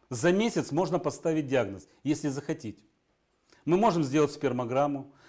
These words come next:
мы можем, э, взять сегодня любые инфекции, лаборатории сегодня прекрасно в этом плане работают. Мы можем сделать рентген маточных труб,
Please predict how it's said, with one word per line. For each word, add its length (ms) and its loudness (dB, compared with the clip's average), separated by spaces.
мы 100 4
можем, 380 0
э, 560 4
взять 520 0
сегодня 260 2
любые 320 2
инфекции, 440 -2
лаборатории 500 0
сегодня 200 -8
прекрасно 480 -4
в 60 -4
этом 180 -6
плане 240 -4
работают. 460 -6
Мы 80 2
можем 280 2
сделать 320 2
рентген 520 2
маточных 480 -2
труб, 320 -2